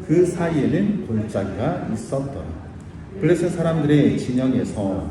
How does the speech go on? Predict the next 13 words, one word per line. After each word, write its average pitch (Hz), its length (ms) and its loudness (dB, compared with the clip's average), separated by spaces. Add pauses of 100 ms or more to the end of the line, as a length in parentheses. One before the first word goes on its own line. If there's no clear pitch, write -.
(140)
싸움을 117 580 0
도둔 104 360 -2
자가 98 500 -2
왔는데 90 640 -4 (480)
그의 170 240 4
이름은 143 500 2
골리앗이요 107 1000 0 (100)
가드 90 380 -6
사람이라. 90 800 -6 (440)
그의 180 280 4
키는 170 420 2
여섯 143 500 0
규빗 127 460 0